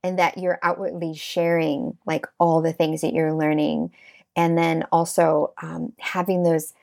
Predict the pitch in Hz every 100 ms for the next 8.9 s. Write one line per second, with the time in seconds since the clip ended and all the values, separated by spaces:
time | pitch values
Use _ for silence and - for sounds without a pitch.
0 | _ - - 185 175 175 165 156 170 151
1 | 160 - 170 - 170 160 - - 185 180
2 | 185 180 175 170 165 - - - - _
3 | 170 170 160 156 - _ _ - 196 202
4 | 180 175 160 - 170 165 170 165 160 160
5 | - - - 214 190 - 180 175 165 160
6 | - 175 170 165 160 - 175 175 180 175
7 | 175 170 175 - 226 208 185 175 180 175
8 | 170 165 175 175 170 160 - 175 170